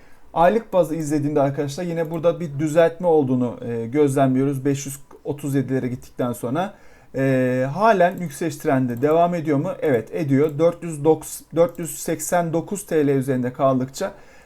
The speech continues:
burada aylık bazda yükseliş trendi devam edecektir diye düşünüyorum. E, dört yüz doksan dokuzlar dediğimiz gibi indikatörlerde birazcık sıkıntılar var. O yüzden dikkatli olmakta fayda var. Haftalık baza geldiğimizde ise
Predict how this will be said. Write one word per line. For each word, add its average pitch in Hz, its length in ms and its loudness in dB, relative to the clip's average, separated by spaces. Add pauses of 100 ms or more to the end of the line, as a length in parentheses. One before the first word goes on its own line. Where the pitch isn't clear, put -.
(120)
burada 175 400 2
aylık 175 380 0
bazda 147 360 0
yükseliş 147 380 -6
trendi 139 540 -4
devam 160 420 4
edecektir 127 500 -4
diye 117 120 -6
düşünüyorum. 135 520 -4 (360)
E, 135 260 -4
dört 160 240 0
yüz 143 100 -4
doksan 147 380 0
dokuzlar 135 440 -2
dediğimiz 127 380 -2
gibi 165 280 -4 (120)
indikatörlerde 190 920 -2
birazcık 170 420 2
sıkıntılar 170 760 0
var. 165 240 2
O 185 140 -2
yüzden 143 380 -2
dikkatli 151 420 -4
olmakta 123 520 -2
fayda 143 400 -2
var. 185 160 2 (400)
Haftalık 202 520 0
baza 190 220 0
geldiğimizde 170 680 2
ise 170 420 -2